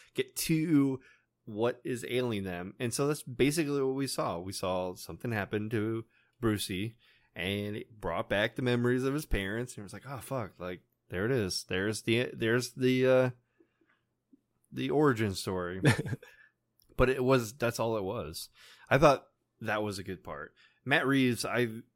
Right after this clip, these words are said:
Speaker 1: I think of all the directors, if we're gonna talk of directors,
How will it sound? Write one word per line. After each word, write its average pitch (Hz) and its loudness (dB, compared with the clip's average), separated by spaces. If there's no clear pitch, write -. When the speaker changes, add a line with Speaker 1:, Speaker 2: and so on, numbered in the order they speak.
Speaker 1:
I 120 -2
think 143 -2
of 107 -4
all 110 0
the 110 0
directors, 90 -6
if 110 -6
we're 110 0
gonna 104 -2
talk 98 -6
of 98 -8
directors, 117 -2